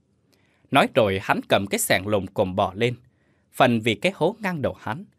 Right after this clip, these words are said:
phần vì đã đuối sức nên hắn ngã bổ ngửa lại. Lưng hắn đập vào một thứ gì như cục đá rất cứng, làm hắn ê ẩm. Hắn quay người lại tính đổi bên để trèo lên, thì tay hắn chạm phải cái gì đó cong cong, nhẵn nhụi.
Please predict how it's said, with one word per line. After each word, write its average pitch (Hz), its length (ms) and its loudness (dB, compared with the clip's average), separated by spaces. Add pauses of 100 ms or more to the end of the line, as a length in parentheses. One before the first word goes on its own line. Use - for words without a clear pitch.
(280)
phần 104 260 0
vì 95 120 -2
đã 98 140 -2
đuối 156 260 -2
sức 226 240 -4 (140)
nên 113 160 -2
hắn 123 240 -6
ngã 175 220 -8
bổ 117 160 -4
ngửa 98 280 -6
lại. 95 220 -6 (560)
Lưng 120 200 2
hắn 131 260 -6
đập 120 220 -2
vào 101 100 -2
một 90 220 -10
thứ - 180 -4
gì 92 300 -4
như 170 120 -6
cục - 280 -6
đá 113 240 -6
rất - 280 -8
cứng, 208 200 -4 (340)
làm 101 220 -4
hắn 160 340 -8
ê 120 200 -2
ẩm. 107 160 -6 (680)
Hắn 240 240 0
quay 220 180 2
người 127 180 0
lại 98 240 0 (100)
tính 202 200 -2
đổi 95 180 2
bên 151 320 -4
để 101 200 -2
trèo 92 200 -2
lên, 117 220 -2 (440)
thì 127 120 2
tay 180 240 -2
hắn 214 200 -6 (100)
chạm - 220 -2
phải - 240 -6
cái 208 100 -6
gì 98 200 -8
đó 117 280 -6
cong 123 240 -6
cong, 113 180 -2 (420)
nhẵn 127 260 -2
nhụi. 123 200 0